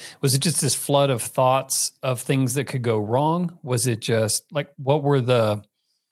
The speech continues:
um, and maybe it was none of it. You said you mainly just felt it in your stomach. So it was not like you were going, "Oh, Mom, when I, you know, when I go to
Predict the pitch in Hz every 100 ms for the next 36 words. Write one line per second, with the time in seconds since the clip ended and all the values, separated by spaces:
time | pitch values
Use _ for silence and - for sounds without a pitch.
0 | _ _ - 120 110 117 151 139 131 120
1 | 113 104 123 123 120 107 107 107 131 117
2 | 110 104 117 117 113 104 110 - 123 127
3 | 110 123 113 101 - 123 113 - - 117
4 | 113 120 113 135 131 135 120 - 127 117
5 | 117 120 117 113 113 - _ _ _ _
6 | _ _ _ _ _ _ 139 127 131 127
7 | 117 110 107 113 135 120 104 104 104 110
8 | 113 107